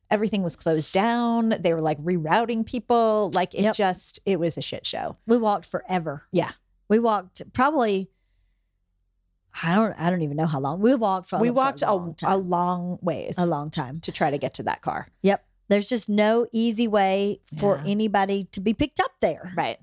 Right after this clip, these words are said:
Speaker 2: Um, and this is such an Uber town. You know, this is a town where everybody Ubers.
Speaker 1: Right.
Speaker 2: It was a really poor planning, I think, like you
Speaker 1: It's
Speaker 2: said.
Speaker 1: also like, wh-, it, <clears throat> whether this is an Uber town or not, right? Leaving an event like that,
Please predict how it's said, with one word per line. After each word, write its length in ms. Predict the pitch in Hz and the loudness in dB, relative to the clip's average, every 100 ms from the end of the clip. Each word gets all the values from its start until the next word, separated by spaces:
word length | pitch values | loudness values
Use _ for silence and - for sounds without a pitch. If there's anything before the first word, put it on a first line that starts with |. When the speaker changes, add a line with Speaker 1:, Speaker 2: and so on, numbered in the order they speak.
| 214 | 0
Speaker 2:
Um, 460 | 208 202 190 185 - _ - | 2 2 -2 -6 -12 _ -2
and 160 | 226 | 2
this 160 | 285 - | 2 0
is 100 | 247 | -2
such 300 | - 277 - | 0 0 0
an 80 | 254 | 0
Uber 320 | 226 202 214 | 0 2 -2
town. 580 | - 247 269 165 101 185 _ _ _ _ _ | 0 0 0 -2 -6 -14 _ _ _ _ _
You 100 | 220 | 2
know, 100 | 214 | 2
this 200 | 208 247 | 2 0
is 100 | 262 | 0
a 60 | 247 | 0
town 220 | 240 220 | 2 2
where 80 | 220 | 2
everybody 500 | 233 240 214 196 170 180 | 2 0 0 0 -2 -2
Ubers. 460 | 175 147 - - | -4 -6 -10 -4
Speaker 1:
Right. 180 | 135 113 | -2 -2
Speaker 2:
It 140 | 190 202 | -2 0
was 160 | 196 | 0
a 80 | 202 | -2
really 300 | 208 254 220 | 2 2 2
poor 200 | - 196 | 0 -2
planning, 480 | - 190 185 165 95 | -2 -2 -2 -4 -8
I 40 | |
think, 400 | 170 165 156 - _ _ _ _ _ _ _ | -6 -6 -6 -10 _ _ _ _ _ _ _
like 200 | 156 - | -4 -2
you 20 | |
Speaker 1:
It's 120 | 156 | 0
Speaker 2:
said. 100 | 320 | 2
Speaker 1:
also 280 | 349 359 392 | 0 0 0
like, 280 | 269 214 - _ | 0 0 -4 _
wh-, 240 | 214 202 - | -4 -2 -2
it, 200 | - - _ _ _ | -4 -4 _ _ _
<clears throat> 260 | _ 233 - | _ -4 0
whether 280 | 220 277 240 | 2 2 2
this 220 | 226 233 | 0 0
is 80 | 220 | -2
an 80 | |
Uber 260 | 196 196 190 | 0 0 -2
town 320 | 180 185 175 | -2 -2 0
or 80 | 156 | 0
not, 380 | 151 143 - - _ - - - _ | -2 -4 -6 -12 _ -20 -20 -20 _
right? 260 | 190 185 | 2 2
Leaving 360 | 196 220 254 233 | 0 0 2 2
an 80 | 190 | 0
event 300 | 156 147 - | -2 -6 -4
like 180 | 160 151 | -4 -2
that, 200 | 139 - | -4 -6